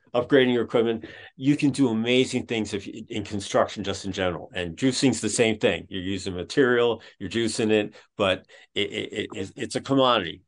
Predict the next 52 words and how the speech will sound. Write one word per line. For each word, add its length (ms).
versus, 560
like 200
you 60
said, 220
coming 200
out 180
of 60
the 60
box. 540
So, 400
uh, 440
give 140
Robert 400
a 40
call 380
or 120
reach 240
out 160
to 120
him, 60
you 60
know, 140
via 380
email 400
and, 240
uh, 200
see 220
what, 300
uh, 280
the 100
opportunities 580
bring. 300
Well, 140
Robert, 540
pleasure. 400
You 80
know, 120
look, 240
we, 120
you 300
know, 180
it's 240
always 200
cool 240
when, 120
you 60
know, 200
uh, 220
names 340
from 100
the 80
past 460